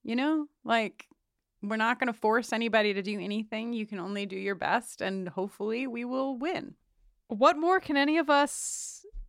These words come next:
Speaker 2: do or
Speaker 1: True.
Speaker 2: try to do?
Speaker 1: Truly, truly.
Speaker 2: Lo and behold, however, Willow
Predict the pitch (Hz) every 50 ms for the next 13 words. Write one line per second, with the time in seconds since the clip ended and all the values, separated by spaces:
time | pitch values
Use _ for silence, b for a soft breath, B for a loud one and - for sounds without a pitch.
0 | _ _ _ _ - 226 214 214 - 311 370 427 440 427 359 226 180 175 190 170
1 | - _ _ _ - 214 214 214 233 208 196 208 214 196 196 196 175 - - 226
2 | 180 277 285 330 294 185 - - - 196 214 240 _ - 370 523 523 - - 71
3 | - 190 - _ _ _ _ _ _ _ _ _ _ - 254 247 254 302 381 403
4 | 403 403 359 311 294 240 190 208 247 269 277 277 269 262 233 247 - _ _ -
5 | - - 233 226 226 214 202 202 190 185 190 - 175 170 180 220 247 294 294 B
6 | B B B B B B B B _ _ _ _ _ _ _ _ _ _ b b
7 | b b b b b b b b b b b b b b b b b _ _ -
8 | 220 247 302 339 359 370 349 349